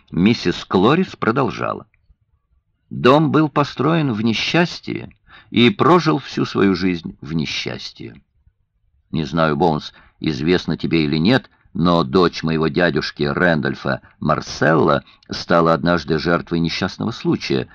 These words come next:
в результате которого погибла, упав с лестницы, ведущей в подвальное помещение. Дядюшка Рэндольф, не выдержав отцовских страданий, также вскоре скончался,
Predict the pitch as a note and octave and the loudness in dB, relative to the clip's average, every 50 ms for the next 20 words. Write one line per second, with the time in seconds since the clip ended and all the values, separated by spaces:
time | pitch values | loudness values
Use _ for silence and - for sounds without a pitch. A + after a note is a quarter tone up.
0 | _ _ _ C2+ D2 F#2 E2+ C2+ E2+ D2+ - - D#2+ D2+ - D#2 - E2+ - E2+ | _ _ _ -4 -2 -2 0 0 -2 -2 0 -2 -2 -2 -2 -4 -6 -4 -2 -2
1 | D#2+ E2 E2 E2 - - D#2 D2 C2 D#2 F2 F2 A2 A#2+ C3+ C#3+ D3 - _ _ | 0 0 0 -2 0 -2 -2 -2 0 -2 -2 -2 0 -2 -2 -4 -6 -12 _ _
2 | - D#2+ - - D2 C#2 - - - - C#2+ C2+ C2+ C2 - - E2+ F#2 - - | -6 -6 -2 -2 -2 -2 -2 -6 -12 -10 -6 -4 -4 -4 -4 -6 -6 -6 -6 -6
3 | D3+ C#3 G2 C#2+ B1+ D2 C#2+ - - - G#2 - - _ A2+ G#2 B2+ D#3 E3 C3+ | -4 -2 -2 -2 -2 -4 -6 -6 -6 -6 -8 -8 -2 _ -2 0 2 2 2 2
4 | F#2 D#2+ D2 C#2 C2+ - C2+ B1 B1+ - - - B1+ A#1+ A#1 A#1+ B1 - _ _ | 2 0 -2 -4 -4 -6 -6 -6 -6 -6 -6 -8 -8 -8 -8 -12 -14 -16 _ _
5 | _ _ _ _ _ _ _ _ _ _ _ _ - - - - C2 D#2+ F2 E2 | _ _ _ _ _ _ _ _ _ _ _ _ -20 -20 -20 -8 -2 0 0 0
6 | D2 D2 C#2+ - - - D2+ E2 D#2 D#2+ D#2+ E2 E2 D#2 D#2 - - D#2+ D#2+ D#2+ | 0 -2 -4 -4 -4 -4 -2 0 0 0 0 0 -2 -2 -4 -4 -6 -2 -2 0
7 | D2+ D#2+ E2 D2 D#2+ D2 C2 - C2+ - D#2 D2+ - - - D2 - - - D2+ | 2 2 0 0 0 -4 -4 -8 -8 -8 -8 -10 -8 -6 -6 -6 -6 -6 -8 -8
8 | - - - - - E2+ D#2+ G#2 B2+ D3 D3 C#3+ - _ _ _ _ _ _ _ | -8 -8 -8 -2 -2 0 2 2 2 0 0 -4 -6 _ _ _ _ _ _ _
9 | - F2+ F#2+ G2 G2 G2+ C3 B2 - - - F#2 F2+ F2 G2+ - - - A2 G2+ | 2 4 4 4 2 -2 -6 -6 -6 -6 -2 0 0 0 -2 -4 -2 0 0 0
10 | F#2+ - - E2 D#2 D2 - - F#2 - | 0 2 2 2 2 0 -2 -6 -8 -10